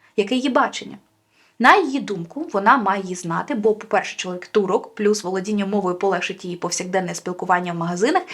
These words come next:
і ще багато доволі розумних та логічних аргументів за вивчення. Але насправді, коли ми з нею спілкувалися, виявилося, що турецька не вирішує жодної її проблеми, бо проблеми взагалі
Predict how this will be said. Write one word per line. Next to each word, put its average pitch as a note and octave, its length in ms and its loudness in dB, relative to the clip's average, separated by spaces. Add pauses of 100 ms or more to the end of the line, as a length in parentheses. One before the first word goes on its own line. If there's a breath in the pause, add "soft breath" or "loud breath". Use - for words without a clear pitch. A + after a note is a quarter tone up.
(320 loud breath)
і C#4 80 4
ще F#4 320 6
багато A#3+ 500 4
доволі G3+ 400 0
розумних A#3 440 0
та G#3+ 120 2
логічних G#3 480 -4
аргументів A3 540 0
за F#3+ 260 4
вивчення. F#3+ 460 -4 (680 loud breath)
Але D#4 180 10
насправді, D#4 540 4
коли A#3+ 260 2
ми G#3 120 2
з G#3 80 -4
нею A3 280 2
спілкувалися, A#3+ 720 2
виявилося, G#3+ 580 0
що A3 240 -2
турецька B3 480 -2
не G#3+ 220 2
вирішує G#3 500 0
жодної F#3 600 -2
її F3 240 -8
проблеми, F3+ 560 0
бо C#3 80 -8
проблеми B3 400 2
взагалі F#3+ 500 0